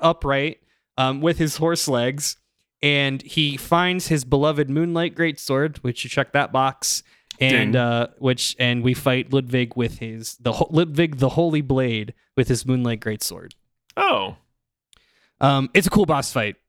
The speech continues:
Speaker 1: It's really good. I linked the, the cutscenes of both of those setups. They're worth watching. They're thirty seconds long. So, uh, yeah, we continue down here, and you'll see my notes are very sparse because I ran out of time. So I'm just gonna, I'm just gonna walk you through from my, from memory the rest of the stuff that happened. So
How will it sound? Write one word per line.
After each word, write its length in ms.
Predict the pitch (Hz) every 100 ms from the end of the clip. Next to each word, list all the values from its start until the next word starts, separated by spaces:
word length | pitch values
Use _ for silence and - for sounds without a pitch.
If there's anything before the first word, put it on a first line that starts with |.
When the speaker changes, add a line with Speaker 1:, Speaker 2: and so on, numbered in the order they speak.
| -
Speaker 1:
It's 140 | 156
really 220 | 180 180
good. 360 | 160 160 156 147 -
I 220 | 135 139
linked 400 | 127 147 151 -
the, 320 | 139 135 127 -
the 200 | 117 127
cutscenes 500 | - 123 - 135 120
of 160 | 113
both 260 | 107 110 -
of 100 | 120
those 200 | 113 113
setups. 680 | - 113 113 117 - - -
They're 160 | 127 123
worth 360 | 117 117 110
watching. 400 | 107 104 - 107
They're 100 | 110
thirty 240 | 110 110 110
seconds 400 | - 104 113 110
long. 220 | 107 110 _ _ _ _ _ _ _ _ _ _ -
So, 400 | - 180 165 170
uh, 160 | 165 160
yeah, 240 | 170 208
we 120 | 170 156
continue 440 | 180 - 185 175
down 220 | 160 160
here, 160 | 160 156
and 80 | 139
you'll 100 | 156
see 160 | 175
my 140 | 151 135
notes 320 | 135 143 -
are 280 | 135 127 123
very 280 | 117 127 135
sparse 380 | - - 127 -
because 220 | - 127
I 80 | 120
ran 200 | 120 120
out 100 | 117
of 60 |
time. 280 | - 117 120
So 140 | 127 98
I'm 80 |
just 140 | 113 -
gonna, 320 | 117 110 113
I'm 140 | - 120
just 140 | 117
gonna 180 | 131 113
walk 300 | 113 113 -
you 100 | 131
through 440 | - 139 135 135
from 200 | 123 131
my, 180 | 120 117
from 220 | 113 135 143
memory 380 | 202 196 185
the 140 | 165 139
rest 200 | 147 -
of 60 |
the 60 | 131
stuff 260 | - 139 -
that 120 | 120
happened. 340 | 110 107 104 123
So 220 | 151